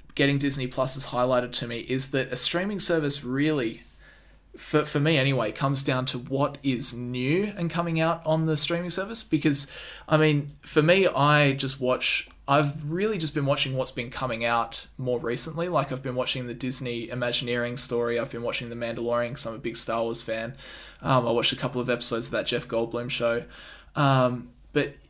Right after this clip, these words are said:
yeah, it's, it's still, you can tell that, like, Netflix is, is pushing a lot of their new content, Amazon, a lot of new content. Disney is kind of like, "Oh, we're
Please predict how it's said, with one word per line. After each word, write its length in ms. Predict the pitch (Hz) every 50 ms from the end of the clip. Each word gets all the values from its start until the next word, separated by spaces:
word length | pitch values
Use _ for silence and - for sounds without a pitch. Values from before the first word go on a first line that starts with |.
| -
yeah, 480 | - 160 160 165 170 156 139 127 - - -
it's, 280 | 139 160 160 - - -
it's 160 | 160 147 -
still, 240 | - - - 202 202
you 140 | 180 165
can 100 | 151 160
tell 220 | 147 - - 175 185
that, 120 | 175 160
like, 200 | 143 147 131 127
Netflix 400 | 131 151 143 - - 147 143 -
is, 220 | 131 127 - - -
is 200 | - 135 127 131
pushing 320 | - - 143 - - 127
a 60 | 120
lot 160 | 120 123 123
of 80 | 123 120
their 180 | 120 120 117 113
new 320 | 107 120 127 127 127 123
content, 720 | 123 - - 127 123 123 - 127 123 123 120 120 - - - - - - - -
Amazon, 480 | - 127 127 127 123 120 117 120 120 120
a 20 |
lot 160 | 117 117 117
of 80 | 117 113
new 580 | 117 120 120 120 120 120 120 120 120 120 135 147 147 - - - -
content. 540 | - - 123 120 120 - - 120 120 117 - - - - - - - -
Disney 340 | 143 156 160 160 175 160 143
is 140 | 135 135 -
kind 240 | - 147 135 135
of 100 | 131 131
like, 300 | 135 131 127 127 127 - -
"Oh, 240 | - 180 180 190 196
we're 320 | 190 190 185 175 170 170